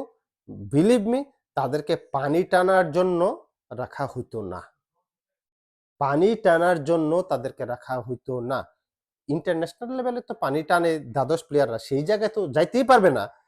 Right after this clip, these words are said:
ডোমেস্টিকে, ডোমেস্টিকে তারা পানি টানার মতো তাদের এবিলিটি নেই।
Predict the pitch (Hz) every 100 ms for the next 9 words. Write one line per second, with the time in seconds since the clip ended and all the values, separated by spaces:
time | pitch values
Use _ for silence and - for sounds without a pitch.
0 | _ _ - 107 165 220 294 - - 220
1 | 127 131 165 - _ _ _ _ _ 98
2 | 98 180 262 302 - - 190 123 107 _
3 | - 117 139 175 233 - _ _ _ _
4 | _ _ 135 131 143 156 151 147 147 135
5 | 127 123 139 107 110 - - 120 104 98
6 | - 78